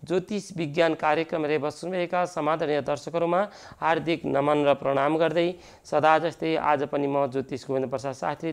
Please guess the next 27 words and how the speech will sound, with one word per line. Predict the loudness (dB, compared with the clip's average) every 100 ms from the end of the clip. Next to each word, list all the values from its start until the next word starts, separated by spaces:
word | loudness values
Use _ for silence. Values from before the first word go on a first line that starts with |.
| -4
तपाईँहरू | -4 -2 -4
समक्ष | -4 -2 -2 -2 -2 -2 -4 -20 -18 0
म | 0
तपाईँको | 0 -2 0 0 2
राशिफल | 2 0 -6 -2 -2 -4 _ _ _ _ _ _ _ _ _ -20 _ _ _ -20 _
र | 6
आजको | 8 8 6 2
पञ्चाङ्गलाई | 4 4 6 4 6 8 6
लिएर | 6 4
उपस्थित | 2 2 0 0
भइसकेको | -2 -2 -4
छु | -2 0
र |
यो | 0
कार्यक्रम | 0 0 0 0 0 0 -6 -16
सधैँ | 0 2 4 4
यसै | 2 2 0
समयमा | -2 -2 0 -2
प्रसारण | -2 -2 2 2
हुनेछ। | 2 2
लागौँ | 2 2 4 4
आजको | 2 0 -4
पञ्चाङ्गतर्फ। | -4 -4 -2 0 0 -2 -4
दुई | -4 0 2
हजार | 4 4 2 -2 -20 -4
सतहत्तर | -4 0 -2
साल | 4 4 4